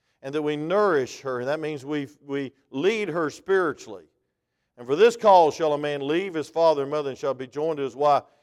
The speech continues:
and they two shall be one flesh." Then it goes on to say that the wife should reverence her husband. Now, folks, that word is, it just simply means that you respect him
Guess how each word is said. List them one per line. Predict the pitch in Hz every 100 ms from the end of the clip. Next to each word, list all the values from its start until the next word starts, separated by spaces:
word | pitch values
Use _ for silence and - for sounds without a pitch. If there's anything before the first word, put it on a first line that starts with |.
| _
and | 117
they | 120 147
two | 151 170
shall | - 139
be | 123 127
one | 113 123 151 170
flesh." | 156 - 160 156 113 92 - _ _ _ _ _ _ _ _
Then | 147 190
it |
goes | 175 175
on | 165 165
to | 151
say | - 170
that | 147 143 - _ -
the | 135
wife | 156 190 185
should | - 151
reverence | 131 160 208 143 156 156
her | 185 170
husband. | 196 196 127 110 87 _ _ _ _ _ _
Now, | 127
folks, | 180 175
that | 190 196
word | 165 180 180 165
is, | 156 139 113 _ _ _ -
it | 147 139 139
just | 156 -
simply | 180 202 165 151
means | 147 190 185 156 123
that | 135 -
you | 165
respect | 139 131 - 220 202 -
him | 165 127